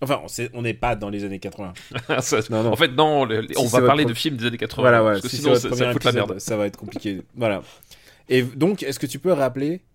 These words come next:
Speaker 1: aux gens, peut-être c'est leur premier épisode, ils ont commencé par le deux cent vingt et un. J'aime bien le chiffre deux cent vingt et un, je trouve que c'est un joli chiffre. Mais est-ce que tu pourrais me, nous dire qu'est-ce qu'il faut faire pour participer ?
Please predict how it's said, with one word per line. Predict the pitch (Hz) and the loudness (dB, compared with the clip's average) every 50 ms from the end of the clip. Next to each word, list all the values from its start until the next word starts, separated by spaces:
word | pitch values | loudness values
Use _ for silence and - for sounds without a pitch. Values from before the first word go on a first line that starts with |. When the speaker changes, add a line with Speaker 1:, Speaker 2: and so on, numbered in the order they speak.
| _ | _
Speaker 1:
aux | 127 117 113 | -6 -6 -4
gens, | 104 113 123 123 190 247 | -4 -4 -4 -4 -6 -6
peut-être | - 156 139 - 226 262 | -8 -8 -6 -4 -6 -4
c'est | - - 143 | -2 -2 -2
leur | 117 - | -2 -2
premier | - - 147 143 147 143 127 | -4 -6 -6 -4 -2 -2 -4
épisode, | 120 117 123 139 170 165 | -4 -6 -6 -6 -6 -6
ils | 123 107 | -6 -8
ont | 110 110 | -12 -12
commencé | - - 117 113 - - 156 | -12 -12 -10 -10 -8 -8 -8
par | - 131 110 | -6 -6 -4
le | 113 113 | -4 -6
deux | 107 113 | -6 -8
cent | 107 127 | -8 -8
vingt | 123 127 127 | -8 -6 -8
et | 214 | -8
un. | 226 - - - - - - - | -10 -14 -18 -20 -20 -20 -14 -6
J'aime | 107 117 127 135 | -2 0 0 2
bien | 143 190 240 233 | 2 0 2 2
le | 180 139 | 2 0
chiffre | 113 - - 135 - 123 117 | -2 -4 -8 -10 -8 -8 -6
deux | 110 113 | -6 -8
cent | - - 117 | -8 -8 -6
vingt | 110 110 107 - | -6 -6 -6 -6
et | 113 | -8
un, | 98 107 | -10 -10
je | - | -10
trouve | - - 156 | -12 -12 -12
que | - | -12
c'est | - 110 | -10 -10
un | 104 101 | -10 -10
joli | 98 95 123 147 143 127 | -10 -8 -6 -6 -6 -6
chiffre. | 117 - 107 104 - - - _ _ _ _ _ _ _ _ | -8 -10 -12 -14 -16 -18 -20 _ _ _ _ _ _ _ _
Mais | 113 113 - | -6 -4 -4
est-ce | 180 147 - | -4 -4 -4
que | 190 | -6
tu | 175 - 165 156 | -8 -8 -10 -8
pourrais | - 151 139 147 160 | -4 -2 -2 0 0
me, | 151 139 123 117 - - - | -2 -2 -4 -6 -8 -12 -10
nous | 135 131 123 117 | -8 -6 -6 -4
dire | 117 143 190 214 - - | -4 -4 -4 -4 -6 -6
qu'est-ce | - 165 - | -8 -8 -8
qu'il | - - 120 | -10 -12 -10
faut | - 127 | -10 -10
faire | 110 - 135 147 151 | -8 -6 -6 -8 -8
pour | - - 107 | -10 -14 -14
participer ? | - 110 104 - - - - - - - - - | -12 -12 -12 -12 -14 -16 -16 -16 -18 -18 -20 -20